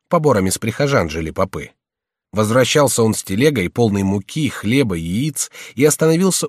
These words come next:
у школы, у колодца воды испить. Бойкая же девица вышла и затарабарила, захихикала, хихи да ха-ха, взяла да будто невзначай села в телегу, села и продавила яйца.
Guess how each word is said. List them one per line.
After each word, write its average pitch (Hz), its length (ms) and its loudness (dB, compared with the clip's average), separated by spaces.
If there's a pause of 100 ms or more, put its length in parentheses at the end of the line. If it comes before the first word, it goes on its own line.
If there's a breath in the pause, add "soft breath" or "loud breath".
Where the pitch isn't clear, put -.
у 143 80 -2
школы, 131 640 0
у 101 100 -6
колодца 123 540 0
воды 95 400 -2
испить. - 720 -8 (560)
Бойкая 110 480 2
же 101 100 0
девица 110 400 0
вышла 113 340 -2
и 107 60 0
затарабарила, 95 920 0
захихикала, 101 960 -6 (260 loud breath)
хихи 113 380 -2
да 104 120 2
ха-ха, 95 640 -2 (220 loud breath)
взяла 131 340 2
да 147 80 4
будто 143 240 0
невзначай 139 560 2
села 135 340 0
в - 60 -8
телегу, 120 560 0
села 151 540 0
и 190 200 -4
продавила 120 720 2
яйца. 82 720 -4